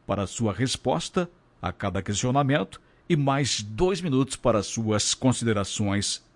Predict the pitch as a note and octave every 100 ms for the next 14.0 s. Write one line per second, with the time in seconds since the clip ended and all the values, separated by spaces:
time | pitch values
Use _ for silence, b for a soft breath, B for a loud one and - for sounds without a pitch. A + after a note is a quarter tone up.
0 | _ _ E3+ - C#3 C3 - - E2+ D#2
1 | - - _ b b b b b b b
2 | b b b - F#3+ C#3+ D3+ E3+ D#3 G#3+
3 | - A2+ A#2+ - C#3+ A2+ G#2 - E3 B2
4 | D#3+ F#2 - _ _ _ _ _ _ _
5 | - - B2 G#2 A2 A2 F3 B2+ A#2 C#3+
6 | C#3 - A#2+ A#2 A2 - A2 - B2 B2+
7 | C3+ A2+ G2+ - G3 F#3 - D3 - -
8 | C#3 G2 B2+ C#3 A2 G#2 - G2 A2+ -
9 | A2+ C#3 D#3 G3 b b b b _ F3+
10 | G3+ - - B2 C#3 C3 G3 C3+ G2+ B2
11 | - _ D#3 C#3+ - G#2+ A2+ A#2 - -
12 | D3+ F3 - _ - G#2+ F3+ - - G#2+
13 | A2+ - A2+ C#3+ D3 - F#2 F#2 - A#2